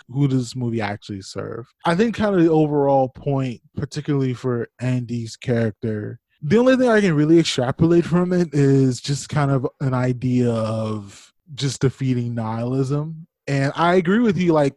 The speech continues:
I think the time that they spend together, I think all of that is building Sarah's love for him. But in particular, yeah, he doesn't necessarily do anything kind of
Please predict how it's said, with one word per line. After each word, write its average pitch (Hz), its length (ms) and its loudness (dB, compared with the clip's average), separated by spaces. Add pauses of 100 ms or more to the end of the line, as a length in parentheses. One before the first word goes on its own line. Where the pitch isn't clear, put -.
(120)
I 185 160 2
think 247 260 -2
the 208 100 2
time 180 420 -2
that 156 140 -4
they 156 120 0
spend 160 320 -4
together, 123 680 0 (480)
I 165 140 2
think 190 240 0 (100)
all 151 240 2
of 131 120 0
that 131 400 -2
is 131 140 -2
building 123 640 0 (280)
Sarah's 139 600 0
love 123 340 -2
for 120 220 -8
him. 120 540 -4 (200)
But 131 440 0 (200)
in 160 120 -4
particular, 160 840 0 (320)
yeah, 185 320 4
he 175 140 0
doesn't 196 280 0
necessarily 170 460 -2
do 147 760 -4 (140)
anything 147 640 -4
kind 135 240 -4
of 123 300 -6